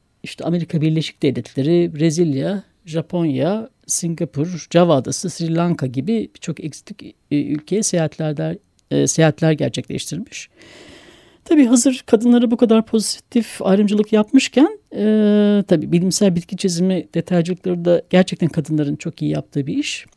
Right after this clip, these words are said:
E, bizden birinin de adını anmasam olmaz. E, Türkiye'nin işte Cumhuriyet'in ilk yıllarında yetiştirdiği ilk botanikçi ve bir botanik ressam olan Nebahat Yakar. Tabii bilimsel çalışmaların yanı sıra,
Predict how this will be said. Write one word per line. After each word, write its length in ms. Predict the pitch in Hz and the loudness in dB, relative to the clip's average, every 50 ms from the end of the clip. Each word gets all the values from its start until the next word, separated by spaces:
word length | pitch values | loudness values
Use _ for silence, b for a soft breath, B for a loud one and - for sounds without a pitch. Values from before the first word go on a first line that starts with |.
| _ _ - - | _ _ -8 -4
E, 180 | 165 170 165 | -4 -2 -2
bizden 360 | 180 180 175 180 196 202 196 | -4 -2 2 2 2 4 4
birinin 240 | 175 170 160 165 151 | 2 2 2 0 0
de 100 | 151 139 | 0 -2
adını 260 | - 135 - 131 127 | -2 -2 -4 -4 -2
anmasam 440 | 131 131 127 123 131 - - 135 - | -2 -4 -4 -4 -6 -6 -6 -6 -6
olmaz. 460 | 127 - - 214 285 320 - - - - b b b b b b b b b b b b b b b b b b b b _ _ 190 | -4 -4 -2 -2 -2 -2 -4 -6 -10 -14 b b b b b b b b b b b b b b b b b b b b _ _ 2
E, 400 | 202 202 208 202 196 190 - - - _ - | 4 4 4 4 2 0 -4 -6 -12 _ 0
Türkiye'nin 720 | - 277 269 262 - 180 165 151 170 202 240 254 240 - - 214 214 | 2 2 2 4 4 4 4 4 4 4 2 2 0 -2 -6 -12 -14
işte 260 | - - 170 160 151 | -10 -6 -4 -4 -2
Cumhuriyet'in 400 | - 175 185 196 196 185 - 202 | 0 2 2 2 2 0 0 -2
ilk 200 | 226 220 - - | -2 -2 -2 -2
yıllarında 340 | 160 147 156 151 147 147 160 | -2 0 0 0 0 0 -2
yetiştirdiği 520 | 160 - - - - 156 151 165 233 233 | -4 -6 -8 -8 -6 -6 -4 -2 -2 -2
ilk 200 | 214 202 - - | -2 -4 -2 -2
botanikçi 600 | 175 - - 175 165 160 - - - 190 160 120 - _ | -2 -2 0 0 0 0 -2 -2 0 0 0 0 -2 _
ve 300 | 160 156 156 151 156 151 | -2 -2 0 0 -2 -4
bir 80 | 170 - - - | -6 -8 -6 -6
botanik 400 | 156 156 - 180 185 175 - 147 | -6 -4 -2 -4 -4 -4 -2 -4
ressam 280 | 139 - - - 131 | -4 -4 -4 -6 -6
olan 300 | 139 156 220 269 277 247 | -4 -4 0 0 0 2
Nebahat 420 | 175 165 156 156 165 202 208 - - | 0 0 0 0 -2 -2 -2 -2 -4
Yakar. 460 | 156 - - 139 131 - - - - _ _ _ _ _ _ _ _ _ _ _ _ _ _ _ _ - - - | -4 -2 -2 -4 -4 -4 -8 -12 -18 _ _ _ _ _ _ _ _ _ _ _ _ _ _ _ _ -20 -18 -10
Tabii 220 | - 156 143 160 143 | -6 -4 -2 0 2
bilimsel 400 | 175 175 185 - - 190 185 185 | 2 2 2 0 2 2 2 2
çalışmaların 520 | 180 - 175 165 - - - 175 175 175 | 2 0 -4 -4 -4 -2 0 0 2 2
yanı 180 | 165 151 156 147 | 2 0 0 -2
sıra, 460 | 143 - - - 220 254 277 262 - | -2 -4 -4 -4 -2 -2 -2 -4 -6